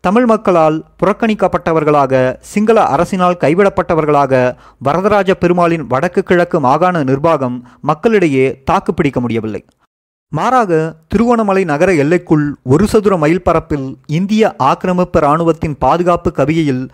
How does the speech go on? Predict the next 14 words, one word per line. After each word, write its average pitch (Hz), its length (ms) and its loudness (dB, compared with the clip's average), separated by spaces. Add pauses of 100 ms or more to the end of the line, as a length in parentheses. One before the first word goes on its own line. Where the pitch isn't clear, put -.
(240)
அந்த 180 220 0 (280)
நிர்வாகம் 165 640 0 (120)
தன்னை 165 240 -4
கட்டுப்படுத்தி 147 500 -4
கொண்டது. 107 360 -8 (460)
முன்பெப்போதும் 196 600 0
நிலவாத 139 400 2 (420)
சமூக 202 400 0
அரசியல் 160 560 -4
சீரழிவு 135 440 -2 (220)
இந்த 165 240 0
காலப்பகுதியில் 147 800 -2 (160)
இலங்கையை 160 560 0 (140)
சின்னாபின்னப்படுத்தியது. 165 1000 -2